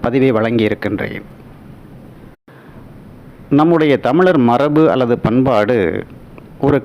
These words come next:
காயிற்கு பெயரிடுவதன் மூலமே மிக மிக எளிதாக புலப்படுகின்றது. ஏதேனும் ஒரு உரையாடலின் போது கூட மாற்று கருத்தை பிறர் பாதிக்காத வண்ணம் மிக மிக நாகரிகமாக, நாசூக்காக வெளிப்படுத்தும் பண்புதான் நம்முடைய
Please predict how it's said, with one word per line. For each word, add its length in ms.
காயிற்கு 480
பெயரிடுவதன் 640
மூலமே 360
மிக 240
மிக 160
எளிதாக 460
புலப்படுகின்றது. 840
ஏதேனும் 440
ஒரு 200
உரையாடலின் 680
போது 300
கூட 300
மாற்று 340
கருத்தை 380
பிறர் 220
பாதிக்காத 640
வண்ணம் 400
மிக 280
மிக 180
நாகரிகமாக, 840
நாசூக்காக 800
வெளிப்படுத்தும் 680
பண்புதான் 640
நம்முடைய 360